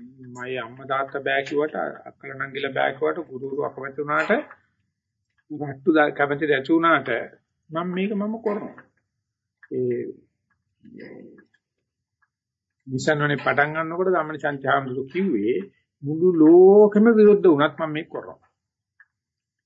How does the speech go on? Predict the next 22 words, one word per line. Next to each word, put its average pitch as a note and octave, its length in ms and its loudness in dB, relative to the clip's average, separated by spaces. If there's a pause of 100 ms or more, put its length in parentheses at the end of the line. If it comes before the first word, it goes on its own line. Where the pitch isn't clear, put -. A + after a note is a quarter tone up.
(140)
කිසිම G3 360 2
කෙනෙක් G3 420 -2
කිසිම G3+ 360 0
විදියකට F3 460 0
හිතුවේ C#3+ 360 -2
නෑ C3+ 260 0 (500)
මේ D#3+ 140 -4
අවුරුදු E3 320 0
හතළිස් D3 360 -4
නවයක් D#3 300 -8
ගිහිලා E3 280 -4
නිස්සරණවනේ D#3 640 -6
අද D3 220 -6
මේ F#3 220 -2
විදියට F#3 300 2
ඉඳී D3+ 360 0
කියලා E3+ 220 0
එක්දහස් D#3 240 -4
නවසිය D#3 300 -6
හැට C3 180 -8
හතර D3 320 -6
වෙනකොට. - 380 -12